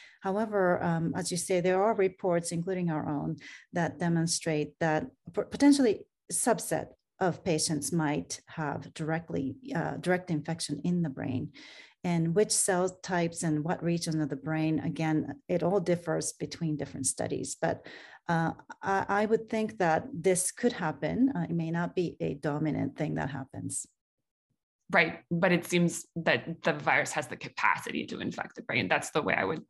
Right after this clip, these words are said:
Speaker 2: at least interpret the data so far. Okay.
Speaker 1: Exactly.
Speaker 2: Yeah.
Speaker 1: Mm-hmm.
Speaker 2: Um, you know, from there, um, you know, you developed a, a mouse model, a humanized mouse model, where you can study some of this, these phenomenon.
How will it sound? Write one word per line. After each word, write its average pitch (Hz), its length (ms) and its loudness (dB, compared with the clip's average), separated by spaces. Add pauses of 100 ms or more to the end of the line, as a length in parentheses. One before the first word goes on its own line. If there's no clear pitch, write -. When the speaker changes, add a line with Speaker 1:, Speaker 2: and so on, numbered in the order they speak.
(200)
Speaker 2:
at - 200 0
least 160 200 -4
interpret - 360 -6
the - 80 -4
data 95 240 -2
so - 200 -6
far. - 500 -4
Okay. 156 320 -4 (380)
Speaker 1:
Exactly. 185 180 2
Speaker 2:
Yeah. 180 300 8 (320)
Speaker 1:
Mm-hmm. 170 400 0
Speaker 2:
Um, 175 500 8 (460)
you 220 80 8
know, 208 180 8
from 220 340 8
there, 175 520 4
um, 156 420 2 (140)
you 196 80 0
know, 180 120 -2
you 175 220 2
developed 185 560 4
a, 160 240 0 (140)
a 160 120 4
mouse 175 460 2
model, 160 300 0
a 151 40 -2
humanized 170 520 -2
mouse 160 400 -4
model, 151 320 -4
where 160 100 2
you 160 160 0
can 165 160 -4
study 156 500 0
some 170 200 0
of 151 60 -2
this, 160 220 -2 (120)
these 170 220 2
phenomenon. 147 640 0